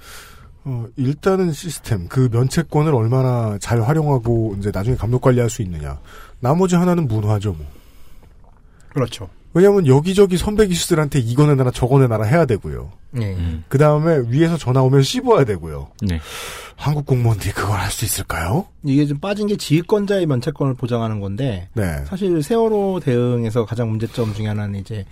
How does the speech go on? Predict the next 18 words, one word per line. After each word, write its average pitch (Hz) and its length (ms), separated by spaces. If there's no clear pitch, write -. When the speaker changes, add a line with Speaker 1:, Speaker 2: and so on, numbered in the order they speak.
Speaker 2:
민간 143 300
구조사들이 104 840
Speaker 1:
음. 90 240
Speaker 2:
거기다 117 160
사망 202 280
사고가 170 180
발생했는데 101 540
그걸 101 180
동료 131 300
구조사들에게 101 720
Speaker 1:
음. 92 100
Speaker 2:
책임을 220 320
지어서 151 220
재판을 139 380
했던 127 240
사례들이 143 360
있잖아요. 92 640
Speaker 1:
그렇죠. 131 340